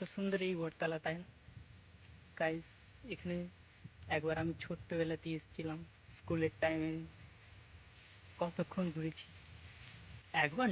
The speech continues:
নয়, বলতে গেলে আমি স্কুল টাইমে অনেকবারই আসতাম। যতবারই আসতাম, আমার একদম মনটা ভরে যেত, শান্ত হয়ে যেত। Just এখানকার ভিউ এত সুন্দর, এই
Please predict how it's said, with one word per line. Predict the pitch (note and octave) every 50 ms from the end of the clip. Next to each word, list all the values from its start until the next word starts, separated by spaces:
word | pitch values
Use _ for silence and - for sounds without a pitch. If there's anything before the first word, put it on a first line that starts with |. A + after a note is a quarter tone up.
| D#3+ D#3
নয়, | D#3+ F3+ A#3 B3 - - - E3+ D#3+
বলতে | E3 D#3+ D#3+ E3+ D#3+
গেলে | E3+ E3 E3 E3 E3 E3+ F3+ -
আমি | E3+ D#3+ E3 -
স্কুল | - - F3 E3+ E3+ F#3+
টাইমে | G3+ A3 F#3 F#3 G3+ - - F3
অনেকবারই | F3 E3+ E3 - - E3 E3 E3+ E3 D#3+ D3+
আসতাম। | D3+ - - - D#3 D#3 - - - - - - - - - - - G3 -
যতবারই | E3 D#3 - - E3+ F#3 F#3 G3 G3 G3 G3
আসতাম, | F#3 - - - G#3 G3+ G3+ G#3 - -
আমার | - D#3 D#3 D#3 D#3 D#3 - - - - - - - - - - D#3+
একদম | D3+ C3+ C#3 D#3+ E3 D#3 D3+
মনটা | D3+ D3+ D#3 - - G3 F#3 F3+ - - - - - - - - -
ভরে | D3+ D#3 D3+ D3 D3
যেত, | D3 D3 - - D#3 - - - - - - - - - - D#3+ - - - - - -
শান্ত | - - D#3+ D#3 D3+ D3 - E3 C#3+
হয়ে | D#3 D3+ -
যেত। | - - - - - - - - - - - - - -
Just | - D#3+ D#3+ - A2 - - - - - - - - - - - - - - - F3
এখানকার | E3+ - - E3 E3 D#3+ E3 D#3+ D#3 -
ভিউ | - D#3+ D#3+ D#3 D#3 D#3 D#3+ E3 F3+ D#3+
এত | - - E3+ - -
সুন্দর, | - E3 D#3+ D#3 D3+ D#3 D#3 - D#3
এই | D#3